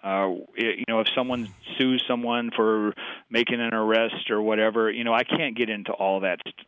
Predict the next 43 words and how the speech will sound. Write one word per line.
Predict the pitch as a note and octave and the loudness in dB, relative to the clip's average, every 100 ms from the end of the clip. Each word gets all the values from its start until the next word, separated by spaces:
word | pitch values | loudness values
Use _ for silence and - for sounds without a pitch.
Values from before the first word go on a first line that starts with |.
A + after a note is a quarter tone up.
| - | -4
that, | G#2+ - | -2 0
that | G#2+ G2 | -2 -2
part | - G#2+ | 0 0
of | G2+ | 0
it. | G2 G2+ | -2 -2
It's, | G2+ - B2 | -4 -4 0
uh, | G#2+ G2+ F#2+ - - - - | 2 2 0 -8 -20 -20 -20
you | - B2 | -8 -2
know, | A#2 A2+ | 2 2
it's, | A2 G2+ G2 - | 0 -2 -8 -4
i-, | F#2+ - | -2 -2
at | A#2+ | 0
the | B2+ | 0
end | D3 | 0
of | D#3+ | 0
the | C#3 | 0
day, | B2+ B2+ A#2+ | 0 0 0
it's, | G#2+ | -4
it's | - G#2+ - | -8 -6 0
really | B2 C3 | 2 2
about | A2+ A#2 A2 - - | 2 2 0 -2 -8
keeping | B2+ A2 A2 | -8 -4 -2
everyone | A2 A2 A2 A2 | 0 -2 -4 -2
safe | A#2 G#2+ - | 0 0 -2
and | G2 | -4
sharing | - G#2 G2+ | -2 -2 -4
the | G2 | -8
building, | F2 F#2+ G2 F#2+ | -4 -2 -2 -4
and, | F#2 G2 | -8 -6
you | |
know, | G2 | -4
and, | F#2+ G2 F#2+ | -4 -6 -8
and, | G#2+ | -6
and, | G2 G2 | -6 -6
and | F2+ G#2 G2+ G2 - | -6 -6 -6 -4 0
so | |
we | G#2 | 0
can | G#2+ G2+ | 0 -4
enjoy | G2+ G#2+ G2+ | -2 -2 -4
the | F#2+ | -4
use | A2 A2+ G2 | -2 0 -2
of | F#2 | -2
it. | F#2 | -6